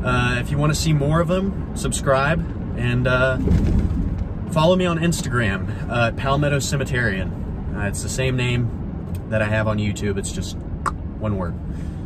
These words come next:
But, uh, thanks again for watching. I really appreciate it, and thank you again for all your support. Um, this has not been the, the easiest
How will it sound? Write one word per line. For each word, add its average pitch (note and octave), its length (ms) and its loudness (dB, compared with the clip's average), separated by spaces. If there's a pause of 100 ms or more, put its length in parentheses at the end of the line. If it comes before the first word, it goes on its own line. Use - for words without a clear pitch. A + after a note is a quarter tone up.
(240)
But, A#2 140 2
uh, A2 100 2
thanks D#3+ 300 0
again D#3+ 180 0
for D3 140 0
watching. C3+ 400 2
I B2 60 0
really B2+ 240 2
appreciate B2 540 -2
it, A#2+ 40 -4
and A2+ 140 -4
thank B2+ 260 -2
you B2+ 100 -2
again A#2 220 -2
for A2+ 140 -2
all A2 100 6
your A2 120 0
support. A2 520 -4 (1000)
Um, G#2+ 480 2
this C#3 220 0
has A#2+ 120 0
not C#3+ 220 2
been C#3 160 0
the, B2+ 240 4
the - 160 2
easiest - 800 2